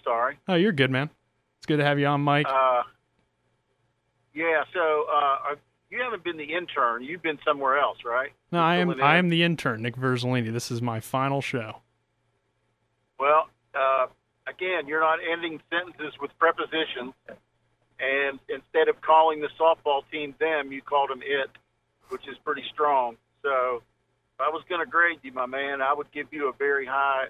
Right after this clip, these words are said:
Speaker 1: uh, grade for today.
Speaker 2: All right. Thank you, Mike. Thanks for joining us here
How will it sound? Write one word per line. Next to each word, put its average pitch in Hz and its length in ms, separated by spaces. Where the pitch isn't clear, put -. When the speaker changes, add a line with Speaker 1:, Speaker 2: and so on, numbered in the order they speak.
Speaker 1:
uh, 110 240
grade 131 380
for 117 80
today. 104 380
Speaker 2:
All 160 100
right. 127 200
Thank 160 200
you, 143 60
Mike. 131 280
Thanks 147 180
for 139 80
joining 127 340
us 123 240
here 127 360